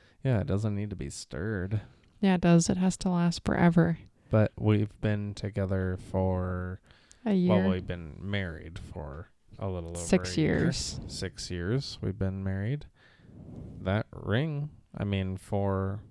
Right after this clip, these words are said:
Speaker 1: what it costs, I'd say it's a good
Speaker 2: Yeah, for sure.
Speaker 1: it's still, and it's still kicking. I mean, the
Speaker 2: You wear it to work out, though, right?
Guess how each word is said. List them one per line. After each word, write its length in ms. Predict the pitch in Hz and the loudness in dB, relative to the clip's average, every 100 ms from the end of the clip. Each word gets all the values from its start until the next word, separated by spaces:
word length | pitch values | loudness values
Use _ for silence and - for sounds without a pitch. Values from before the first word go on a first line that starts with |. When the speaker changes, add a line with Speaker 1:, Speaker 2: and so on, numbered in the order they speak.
| - - - - - - | -20 -20 -16 -14 -14 -6
Speaker 1:
what 200 | 101 95 | -2 -2
it 140 | - | -4
costs, 480 | - 92 143 139 - | -8 -4 -4 -6 -6
I'd 220 | 98 92 | -6 -6
say 280 | - 95 87 | -8 -6 -6
it's 360 | 90 - - | -8 -10 -14
a 80 | 98 | -12
good 280 | 92 90 90 90 - - - - - - | -10 -10 -12 -14 -20 -20 -20 -20 -20 -4
Speaker 2:
Yeah, 220 | 202 180 165 | 4 6 6
for 140 | 180 | 2
sure. 300 | - 170 165 - | 2 2 2 -2
Speaker 1:
it's 120 | - | -20
still, 280 | - 104 92 | -12 -8 -8
and 180 | 101 101 | -6 -6
it's 140 | 92 - | -6 -8
still 340 | - 143 160 | -6 -4 -4
kicking. 540 | - 180 - 85 73 - _ _ _ - _ _ _ | -4 -6 -4 -8 -12 -18 _ _ _ -20 _ _ _
I 60 | 107 | -6
mean, 220 | 101 101 98 | -2 0 2
the 320 | 95 87 87 | 2 0 0
Speaker 2:
You 160 | 196 233 | 2 6
wear 240 | 214 226 | 6 6
it 100 | 220 | 4
to 100 | - | 2
work 240 | 175 175 - | 4 4 6
out, 260 | 175 185 | 4 6
though, 160 | 170 165 | 6 8
right? 340 | 156 160 180 | 10 10 8